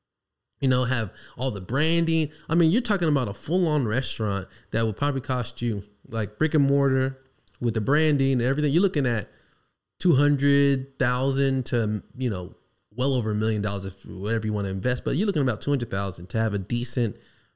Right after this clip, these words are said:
you know, brick and mortar, like, restaurant.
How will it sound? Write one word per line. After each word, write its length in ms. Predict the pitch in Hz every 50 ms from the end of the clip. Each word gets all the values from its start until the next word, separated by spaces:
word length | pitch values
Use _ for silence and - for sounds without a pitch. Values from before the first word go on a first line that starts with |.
| _ _ _
you 100 | 117 113
know, 140 | 107 104 101
brick 300 | 98 - 123 131 - -
and 120 | 120 110
mortar, 640 | 107 110 110 110 110 104 101 101 95 92 90 92 - _ _ _ _ _ _ _ _ -
like, 240 | 104 98 92 - -
restaurant. 580 | 110 113 110 - - - 101 92 90 - -